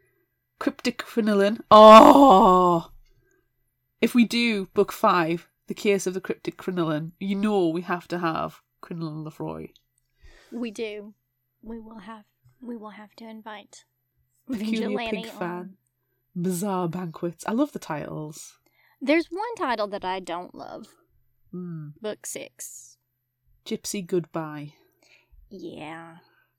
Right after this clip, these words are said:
Speaker 1: Yeah.
Speaker 2: There's a lot of gypsy talk, which I get, it's eighteen eighty-nine, whatever, but,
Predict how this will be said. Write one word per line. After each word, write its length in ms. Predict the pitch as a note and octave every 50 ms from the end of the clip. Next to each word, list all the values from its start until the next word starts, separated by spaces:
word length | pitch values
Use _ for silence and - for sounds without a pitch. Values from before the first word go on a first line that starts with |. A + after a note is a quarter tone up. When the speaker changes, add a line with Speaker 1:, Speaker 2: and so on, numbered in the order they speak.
| _ _ _
Speaker 1:
Yeah. 360 | - - - - - - - E3+ _ _ _ _ _ _ _ _ _ _
Speaker 2:
There's 200 | B3+ B3+ C4 B3+
a 60 | C4+
lot 220 | C#4 C#4+ D4 D4 C4
of 100 | A3+ -
gypsy 420 | - G#3 - - - - - E4 -
talk, 420 | - - - - - - - - - _ _ _ _ _ _ _ _ _ _ _ _ _ _ _ _
which 260 | - C#4 D4 C#4+ - -
I 200 | D4 D#4 D#4+ D#4+
get, 640 | C4+ D#4 D4+ D4+ D4+ D4+ D4+ D4+ D4+ D4 D4+ - -
it's 380 | - - A#3 A#3 B3 C4 C4 - -
eighteen 560 | - - A#3 - - B3 B3+ B3 A#3+ A#3+ A#3+
eighty-nine, 760 | A#3+ A#3 A#3 A3 A3 G#3+ G#3 G3 F#3+ F#3 F#3 F#3 F#3 F#3+ F#3
whatever, 420 | - F#3 F#3 F#3 F3+ F3+ F#3 F3+ F3+
but, 380 | F3 F3+ F3+ E3+ D#3+ E3+ -